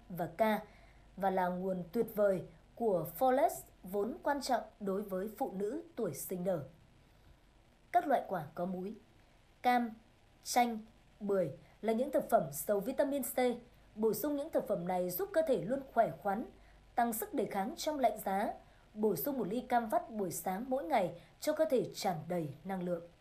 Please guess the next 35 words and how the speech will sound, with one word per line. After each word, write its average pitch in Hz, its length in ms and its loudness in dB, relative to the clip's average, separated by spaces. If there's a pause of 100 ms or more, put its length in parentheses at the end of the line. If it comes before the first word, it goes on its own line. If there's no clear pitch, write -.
(920)
Khoai 226 220 4
tây. 220 320 4 (760)
Một 220 200 2
củ 220 120 2
khoai 277 200 4
tây 247 360 4
cung 247 140 2
cấp 349 160 2
hơn 254 240 4
hai 294 140 2
mươi 339 100 2
lăm 320 200 2
phần 185 140 -2
trăm 262 260 0
nhu 262 120 0
cầu 180 300 0
về 190 120 -2
vitamin 240 400 0
C - 140 -4 (540)
và 202 140 2
B 214 140 2 (180)
sáu 220 260 0
mỗi 262 220 0
ngày 208 300 -2
cho - 120 -6
cơ 202 160 -4
thể. 185 220 -4 (720)
Khoai 247 300 4
tây 233 220 4
giàu 190 320 0
chất 330 160 0
xơ. 226 320 2 (580)
Một 202 240 0
củ - 220 0
khoai 220 300 2